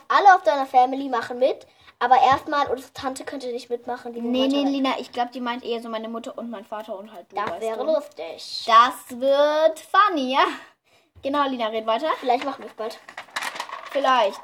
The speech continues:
Speaker 2: Ich muss ja nicht
Speaker 1: Einen
Speaker 2: überzeugen.
Speaker 1: Podcast, wo du mit Finja oder Laila ein Spiel spielst.
Speaker 2: Oder Lina, nicht oder Laila.
Speaker 1: Oder Lina, pff, mit sich selber.
Speaker 2: Ja,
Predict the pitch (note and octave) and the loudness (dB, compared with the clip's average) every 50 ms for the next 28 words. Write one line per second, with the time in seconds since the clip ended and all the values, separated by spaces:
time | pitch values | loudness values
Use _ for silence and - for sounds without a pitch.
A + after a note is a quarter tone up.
0 | - - - B3 B3 C4 C4+ C4+ C#4 B3+ B3+ C4+ D4+ D4+ D4+ E4 - - E4 D#4+ | -18 -16 -10 -6 -6 -4 -2 0 2 4 6 6 6 6 4 2 2 4 4 4
1 | - - - G#4+ F#4 F#4+ G4 - D4 D4 D4 C#4+ C#4 B3+ B3 - - C#4 C#4 C#4+ | 4 4 4 6 6 6 4 2 -4 -6 -4 -4 -2 -2 -2 -2 -4 -10 -10 -6
2 | D#4 E4 D#4+ D#4 D#4+ D#4+ E4 D#4 C#4 - - - A#3+ B3 A#3 A#3 A3+ A3 A3 A3 | -4 0 2 4 4 4 4 4 2 0 -4 -4 -2 0 0 0 0 -2 -2 -2
3 | A#3 B3 C#4+ C#4 C4 - G#3+ A3 A#3 - - A#3 A#3 A3 - - - D4+ D4+ E4 | -2 -2 0 0 -2 -2 -4 -6 -10 -12 -16 -16 -16 -16 -16 -14 -14 -12 -6 -2
4 | - B3 - - - G#3+ A3+ - - G#3 A3 A#3 A#3 G#3+ F#3 F3+ F3+ F#3 - _ | -4 -4 -2 -2 -2 -2 0 -2 -4 -6 -6 -8 -8 -8 -10 -12 -16 -18 -20 _
5 | - - - D#3+ - - - A#3 A#3+ A#3+ A#3 A#3 A#3+ A#3+ A#3 G#3+ A3 G#3+ G#3+ - | -20 -18 -18 -16 -14 -10 -6 -4 -4 -4 -4 -4 -6 -10 -8 -8 -8 -8 -8 -10
6 | - - - - _ - - - C4+ B3 B3 B3+ B3+ B3 - G3+ F#3+ G3+ G3 - | -14 -14 -16 -18 _ -16 -10 -10 -8 -8 -8 -10 -12 -12 -10 -10 -8 -10 -10 -14
7 | _ _ _ _ _ _ _ - - G3+ G3 - | _ _ _ _ _ _ _ -12 -10 -8 -8 -8